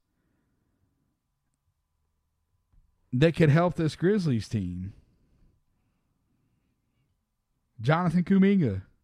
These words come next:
six-foot-eight small forward.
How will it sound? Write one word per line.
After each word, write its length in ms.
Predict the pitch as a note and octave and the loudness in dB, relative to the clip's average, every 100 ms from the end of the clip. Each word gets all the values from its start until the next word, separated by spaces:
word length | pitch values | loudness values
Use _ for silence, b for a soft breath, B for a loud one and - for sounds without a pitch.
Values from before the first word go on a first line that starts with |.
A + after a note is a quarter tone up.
| _ _ _ _ _ _ _ _ _ _ _ _ _ _ _ _ _ | _ _ _ _ _ _ _ _ _ _ _ _ _ _ _ _ _
six-foot-eight 640 | - - E3 - F3+ E3 E3 | -14 -2 -2 2 0 2 -2
small 300 | E3+ E3 D#3+ | -4 -2 -2
forward. 460 | E3 E3 B2 G2+ | 0 0 0 -4